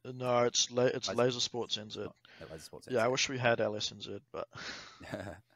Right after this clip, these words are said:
Speaker 2: So we
Speaker 1: um,
Speaker 2: got it.
Speaker 1: good, good enough. Um, it's a really good tool for us just to be able to, um, like, I go there all the time for resources. Like, we have as many maze maps on there as we can have, and we've got, like, you can find our founding documents and our rules and stuff on there.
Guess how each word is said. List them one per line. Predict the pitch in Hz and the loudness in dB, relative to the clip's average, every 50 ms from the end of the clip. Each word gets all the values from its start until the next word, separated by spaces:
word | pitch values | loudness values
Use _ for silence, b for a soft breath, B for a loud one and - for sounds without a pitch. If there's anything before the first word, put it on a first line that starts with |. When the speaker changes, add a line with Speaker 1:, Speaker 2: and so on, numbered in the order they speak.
| B B B B B B B B B B B B B B _ | B B B B B B B B B B B B B B _
Speaker 2:
So | - 113 110 110 | -2 0 2 2
we | 104 104 | 2 2
Speaker 1:
um, | 101 | 0
Speaker 2:
got | - - | -4 -8
it. | - B B B _ - - 127 | -14 B B B _ -14 -14 -6
Speaker 1:
good, | 123 131 127 120 - - | -4 -4 -2 -2 -4 -2
good | 139 135 | -2 -2
enough. | 120 120 120 127 - - - - - _ B B B B B B _ | 0 0 0 -2 -2 -4 -8 -14 -18 _ B B B B B B _
Um, | - 123 131 131 139 | 6 6 6 6 4
it's | 139 - | 0 0
a | 170 156 | 2 2
really | 165 175 165 | 2 0 0
good | 135 127 - | -2 -4 -6
tool | - 104 104 | -6 -8 -8
for | 101 - 101 | -8 -8 -6
us | 104 - - | -4 -4 -4
just | - - - - - | -4 -2 -4 -6 -6
to | - | -8
be | - - | -10 -10
able | 60 - - | -10 -10 -10
to, | - - - - _ _ _ _ _ _ _ _ _ _ _ _ _ _ | -12 -12 -12 -16 _ _ _ _ _ _ _ _ _ _ _ _ _ _
um, | - - - - - - - _ _ _ _ | -10 -10 -10 -10 -12 -14 -20 _ _ _ _
like, | - 123 - | -8 -2 2
I | 113 123 131 | 4 4 4
go | 123 127 120 | 4 0 -2
there | 113 110 | -2 -4
all | 110 - | -8 -8
the | - | -10
time | - 110 104 104 | -10 -10 -10 -10
for | - 107 104 | -10 -12 -12
resources. | 104 110 107 110 113 117 - - - - | -12 -12 -12 -12 -10 -8 -8 -8 -8 -8
Like, | - - | -10 -10
we | 123 120 | -8 -8
have | 117 107 - - - _ _ _ _ _ _ - | -8 -8 -10 -14 -20 _ _ _ _ _ _ -12
as | 123 - | -10 -10
many | 110 107 107 | -10 -12 -14
maze | 107 - - - - | -12 -12 -10 -12 -12
maps | - - - - 110 | -12 -12 -12 -12 -12
on | 110 | -12
there | - 67 71 | -14 -14 -14
as | - - - | -14 -14 -16
we | - | -16
can | - - - | -18 -18 -14
have, | 95 57 - - - | -12 -10 -10 -10 -12
and | - - | -14 -16
we've | - - - | -16 -12 -10
got, | 117 107 - | -10 -8 -8
like, | - 131 - - - - b b b b b b b b b b b _ | -8 -12 -12 -16 -20 -20 b b b b b b b b b b b _
you | - 120 | -12 -10
can | - - | -10 -10
find | - - 127 120 117 | -4 -2 -2 0 0
our | 117 107 | 0 -2
founding | - 120 110 104 104 - | -2 -4 -4 -4 -6 -10
documents | - 113 - - - 73 73 - - - - | -12 -12 -12 -12 -14 -16 -16 -10 -10 -10 -8
and | - | -8
our | 67 - | -10 -12
rules | - - 73 76 73 | -12 -12 -14 -14 -16
and | - - | -10 -10
stuff | - - - - - - | -10 -10 -8 -12 -12 -14
on | - - | -16 -14
there. | - 52 - | -12 -12 -14